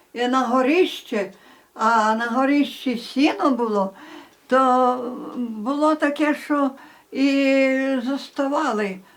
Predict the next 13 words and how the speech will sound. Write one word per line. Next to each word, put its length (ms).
хлопців, 680
забирали 760
їх. 260
Ш-, 320
е, 200
такі 360
були 400
в 40
їх, 320
ем, 680
шомпера 880
такі 640
железні, 840